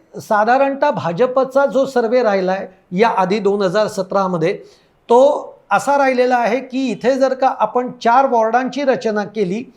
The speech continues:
तर ते आपल्याला फायदेशीर होईल. त्या पद्धतीने पुण्यामध्ये ती रचना करण्यात आली होती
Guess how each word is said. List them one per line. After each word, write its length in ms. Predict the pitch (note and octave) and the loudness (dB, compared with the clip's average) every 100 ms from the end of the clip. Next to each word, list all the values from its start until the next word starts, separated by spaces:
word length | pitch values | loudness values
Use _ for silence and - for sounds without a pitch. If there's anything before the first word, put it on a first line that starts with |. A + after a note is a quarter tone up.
| _ - | _ 0
तर 160 | C4+ C4+ | 2 4
ते 60 | D4 | 2
आपल्याला 400 | C#4 C4+ B3 A#3+ A#3 | 2 2 2 2 0
फायदेशीर 460 | G#3 F#3 G3+ G3+ | 0 0 -2 -2
होईल. 420 | E3 G3+ - - _ _ | -2 -2 -4 -14 _ _
त्या 140 | A#3+ B3 | 2 2
पद्धतीने 560 | B3+ G#3 A#3 A#3 A#3+ | 2 2 0 0 -6
पुण्यामध्ये 540 | C4+ A#3+ G#3 A#3 A3+ B3 | -6 -2 -2 -2 0 -2
ती 180 | B3+ B3 | 0 -4
रचना 360 | F#3 F#3+ G3 | -4 -4 -6
करण्यात 480 | A3+ G#3+ G#3 G#3 F#3 | -4 -2 0 0 -2
आली 140 | D#3+ | -6
होती 300 | D3 C#3 B2 | -6 -12 -16